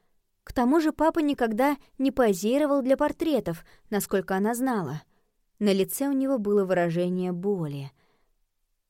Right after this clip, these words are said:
Или это был страх? Чия пригляделась. «Я бы хотела, чтобы ты был здесь и сказал, что мне делать», прошептала она портрету и нежно прикоснулась к лицу отца.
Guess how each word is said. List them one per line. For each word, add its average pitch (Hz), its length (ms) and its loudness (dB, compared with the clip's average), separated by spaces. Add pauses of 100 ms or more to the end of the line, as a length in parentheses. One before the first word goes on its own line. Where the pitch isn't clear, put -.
(240)
Или 254 240 0
это 262 240 4
был 254 160 0
страх? - 580 -6 (880)
Чия 247 380 2
пригляделась. 202 1000 -2 (1300)
«Я 214 200 -6
бы 196 100 -6
хотела, 220 560 -8
чтобы 202 360 -4
ты 247 180 -2
был 220 180 2
здесь 214 540 -8 (540)
и 247 60 -4
сказал, 233 400 0
что 247 220 -8
мне 247 220 -4
делать», 233 520 -8 (540)
прошептала 208 720 0
она 196 160 0
портрету 220 640 -2 (380)
и 220 120 0
нежно 247 460 0
прикоснулась 214 760 -2
к - 100 -12
лицу 165 320 -6
отца. 170 500 -8